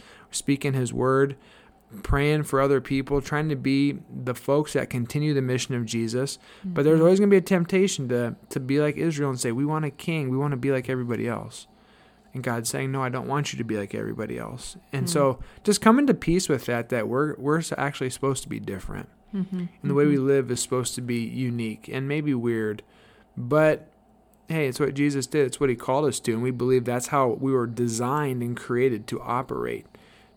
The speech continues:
Speaker 1: Don't be like everybody else. Don't give in to the ways of the world. So, I don't know, do you have any other thoughts on that?
Speaker 2: Well, that actually just ties into where we're going and how when you live a life of obedience, um, you know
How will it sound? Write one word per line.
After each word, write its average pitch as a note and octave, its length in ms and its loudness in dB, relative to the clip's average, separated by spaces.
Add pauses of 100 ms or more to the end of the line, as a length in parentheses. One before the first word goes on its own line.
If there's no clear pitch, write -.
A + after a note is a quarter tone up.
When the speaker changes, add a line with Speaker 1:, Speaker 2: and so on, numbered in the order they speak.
(140)
Speaker 1:
Don't A#2+ 180 -2
be D3+ 140 2
like C#3 180 0
everybody B2 500 -2
else. - 460 -10 (160)
Don't B2 180 -2
give B2+ 140 -2
in B2 120 -2
to - 80 -18
the A#2 100 -2
ways A2 260 -2
of G#2 60 -6
the G#2 80 -4
world. G#2+ 360 -4
So, A#2 280 -2 (520)
I - 40 -10
don't B2 100 -2
know, A#2 60 0
do A#2 120 -2
you B2+ 40 4
have B2 100 0
any A#2+ 140 0
other A#2+ 180 -2
thoughts B2 340 -2
on B2 120 -4
that? B2+ 280 -4 (120)
Speaker 2:
Well, G#3+ 100 -2
that A3+ 160 -2
actually G#3 400 -2
just F3+ 200 -4
ties F3+ 220 -2
into E3+ 280 -4
where E3+ 160 0
we're D#3+ 100 0
going E3 400 -2
and E3 100 -2
how D#3+ 200 0
when E3 100 -2
you D#3+ 140 -4
live E3 180 0
a E3 80 2
life D#3+ 340 -2
of D#3+ 140 -6
obedience, D#3+ 800 -4 (420)
um, D#3 500 -4 (100)
you E3+ 120 -4
know D#3 200 -4